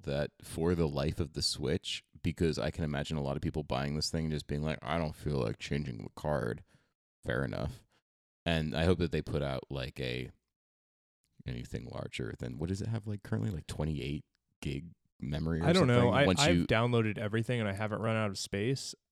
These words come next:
Speaker 2: At the same time, I think that the cost of those memory cards is only going to decrease
Speaker 1: That's,
Speaker 2: over
Speaker 1: that's
Speaker 2: the
Speaker 1: very
Speaker 2: length of
Speaker 1: true.
Speaker 2: the Switch's life.
Speaker 1: But you, you also have to factor in the fact that, like,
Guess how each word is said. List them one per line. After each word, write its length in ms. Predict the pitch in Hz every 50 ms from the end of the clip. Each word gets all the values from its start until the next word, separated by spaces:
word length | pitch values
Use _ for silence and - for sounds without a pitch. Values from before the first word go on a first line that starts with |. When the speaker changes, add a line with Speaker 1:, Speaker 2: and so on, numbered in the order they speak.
| _ _ _ _ -
Speaker 2:
At 100 | 139 -
the 80 | 147
same 240 | - - 156 165 165 156
time, 380 | - 107 107 110 120 131 135 -
I 140 | - 113 101
think 300 | - - 117 117 - -
that 180 | 113 107 - - _ _ -
the 220 | 123 123 113 110 - -
cost 480 | - - - 120 123 127 120 - - -
of 200 | 120 120 113 104
those 180 | 104 104 95 95
memory 320 | 95 92 98 101 113 123
cards 500 | - - 135 131 135 139 143 143 - - - _ -
is 160 | 123 110 -
only 260 | - 127 120 113 117 110
going 220 | 110 107 104 101
to 80 | - 98
decrease 800 | 92 90 101 101 107 - - 151 147 156 165 - - - - _ _ - -
Speaker 1:
That's, 280 | - 151 98 95 - 135
Speaker 2:
over 140 | 131 123 85 117
Speaker 1:
that's 60 | 120
Speaker 2:
the 80 | 120 110
Speaker 1:
very 160 | - 80 69
Speaker 2:
length 120 | 64 - -
of 60 | -
Speaker 1:
true. 120 | 80 71
Speaker 2:
the 60 | 120
Switch's 420 | 113 - - 110 - - 98 - 95
life. 320 | 92 95 110 123 87 87 -
Speaker 1:
But 120 | 113 110
you, 220 | 104 107 107 107 -
you 180 | 95 104 104 78
also 260 | 95 101 107 - 107
have 120 | 104 98 -
to 260 | - 87 85 80 71 - -
factor 420 | - - 80 80 82 - - 82 82
in 100 | 80 80
the 60 | 80
fact 260 | 73 - 73 71 - 76
that, 180 | 71 - -
like, 260 | - 73 67 64 -